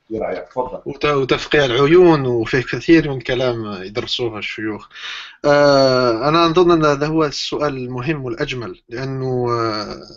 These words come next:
Speaker 2: ممكن نستغل الفرصة، فرصة المحاكمة الغبية، آه، التافهة، آه، لأنه ما هي تهمة، آه، هذا الرجل البطل المكافح في نظري؟ آه، هي فقط تعرية الكهنوت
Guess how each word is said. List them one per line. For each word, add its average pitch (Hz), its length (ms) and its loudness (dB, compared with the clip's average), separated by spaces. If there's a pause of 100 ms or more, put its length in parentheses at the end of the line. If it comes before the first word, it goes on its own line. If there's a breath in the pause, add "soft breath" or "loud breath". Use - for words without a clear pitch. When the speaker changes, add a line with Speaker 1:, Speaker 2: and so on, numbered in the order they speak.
(680 loud breath)
Speaker 2:
ممكن 147 520 -2 (600)
نستغل 147 420 0
الفرصة، 139 640 -2 (920)
فرصة - 340 -4
المحاكمة 131 540 -4
الغبية، 120 800 -2
آه، 104 200 -4
التافهة، 113 720 -2 (640 loud breath)
آه، 123 120 0
لأنه 143 280 0
ما 208 120 2
هي 185 160 4
تهمة، 123 360 -6 (140)
آه، 95 680 -12
هذا 123 180 -4
الرجل 120 320 -2
البطل 107 420 -2
المكافح 113 680 -4
في 92 80 -12
نظري؟ 85 360 -14 (520 loud breath)
آه، 104 460 -4 (200)
هي 180 180 2
فقط 226 340 -4
تعرية 175 300 4
الكهنوت 160 640 -2